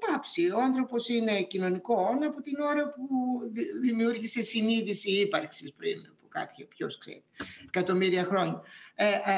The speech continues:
εκείνο που ζούμε στη δικιά μας εποχή είναι, ε,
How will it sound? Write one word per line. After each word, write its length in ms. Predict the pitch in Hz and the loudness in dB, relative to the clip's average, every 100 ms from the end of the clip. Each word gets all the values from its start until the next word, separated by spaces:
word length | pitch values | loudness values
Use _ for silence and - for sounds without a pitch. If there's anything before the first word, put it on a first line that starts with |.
| 175 196 | 2 2
εκείνο 440 | 202 254 277 277 | -2 2 2 2
που 320 | 262 233 208 | 2 2 2
ζούμε 500 | 190 - 269 240 202 | 2 2 2 4 2
στη 160 | 180 202 | 0 -2
δικιά 320 | 175 196 185 | -2 0 2
μας 160 | 180 185 | 2 0
εποχή 380 | - 175 277 | -2 -2 0
είναι, 260 | 311 330 330 311 294 - - | 0 2 4 4 2 -4 -10
ε, 680 | 214 214 208 196 190 185 | -4 0 2 2 0 0